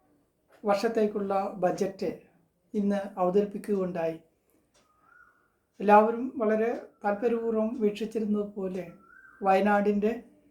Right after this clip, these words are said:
വേദന ഉണക്കാനായി എന്തുണ്ടാകും എന്ന് തീർച്ചയായിട്ടും അത് എഴുന്നൂറ്റി അമ്പത് കോടി രൂപയുടെ ഒരു പദ്ധതി വയനാടിൻ്റെ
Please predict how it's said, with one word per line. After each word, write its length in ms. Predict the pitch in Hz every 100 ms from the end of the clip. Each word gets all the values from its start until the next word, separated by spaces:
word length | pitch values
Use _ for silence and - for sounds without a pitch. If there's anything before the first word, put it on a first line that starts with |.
| _ _ _ _ _ - - 202
വേദന 340 | 190 208 226
ഉണക്കാനായി 760 | 220 208 214 208 202 196 180 -
എന്തുണ്ടാകും 840 | 185 208 226 214 202 202 208 214 196
എന്ന് 320 | 185 190 196 - - _ _ _ _ - - - - - - _ - - - -
തീർച്ചയായിട്ടും 760 | 208 226 226 220 214 233 254 262
അത് 320 | 196 202 202 - _ _ _ 466
എഴുന്നൂറ്റി 560 | 220 196 208 208 220 220
അമ്പത് 380 | 196 208 233 226
കോടി 320 | 214 208 208
രൂപയുടെ 680 | 202 185 190 185 185 190 233
ഒരു 140 | 190
പദ്ധതി 640 | 180 175 - 185 185 165 - - - - 185
വയനാടിൻ്റെ 800 | 180 185 190 185 185 180 180